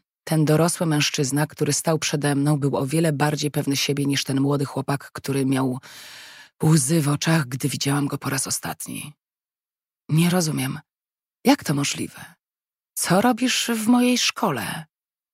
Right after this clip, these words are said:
Zbliżył się powoli. Miałam wrażenie, że czuję jego ciepło rozpalające moją skórę. "Teraz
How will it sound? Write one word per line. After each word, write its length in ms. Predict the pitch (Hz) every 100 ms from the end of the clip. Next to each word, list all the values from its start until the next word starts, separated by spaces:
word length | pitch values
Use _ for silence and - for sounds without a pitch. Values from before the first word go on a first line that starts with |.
| _ _ _ _ _ _ 160
Zbliżył 540 | 156 147 151 131 131
się 140 | 135
powoli. 580 | 143 135 135 131 147 180 _ _ _ _ _ _ 220
Miałam 220 | 254 226
wrażenie, 420 | 180 165 202 254
że 160 | 190 180
czuję 360 | - 247 214
jego 220 | 190 175
ciepło 420 | 165 185 180 - 123
rozpalające 640 | 135 139 139 139 135 135
moją 240 | 135 135
skórę. 460 | 139 - 147 90 78 - _ _ _ _ _ _ _ -
"Teraz 460 | 160 170 - -